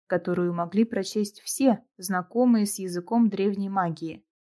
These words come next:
«Истинная прямая, кровная наследница де Грейв». И через мгновение тишина часовни взорвалась хлопками и поздравлениями.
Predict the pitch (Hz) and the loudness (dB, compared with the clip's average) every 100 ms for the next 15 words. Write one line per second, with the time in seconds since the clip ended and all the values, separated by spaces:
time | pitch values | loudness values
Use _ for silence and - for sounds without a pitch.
0 | _ _ _ - 202 - 185 170 160 160 | _ _ _ 0 2 2 -2 0 -2 -2
1 | 175 185 233 226 226 - 202 233 226 214 | 0 4 4 4 -4 -10 -2 2 2 2
2 | 190 180 - 190 190 190 190 180 180 175 | -2 -4 -6 -8 -10 -6 -4 -4 -2 -2
3 | 156 - _ _ _ _ _ _ _ - | -2 -8 _ _ _ _ _ _ _ -8
4 | 170 202 214 202 196 214 220 262 277 233 | 4 6 6 2 0 0 2 2 4 2
5 | 214 196 196 190 - 175 226 233 214 190 | 0 -8 -6 -8 -8 -6 -2 0 0 -2
6 | 190 190 196 180 - 170 156 - 247 262 | -4 -2 -2 -2 -4 -6 -8 -2 2 4
7 | 247 233 247 254 220 202 196 202 185 170 | 6 4 -2 -8 -4 -2 -2 -2 -2 -4
8 | 165 160 156 165 | -6 -10 -12 -14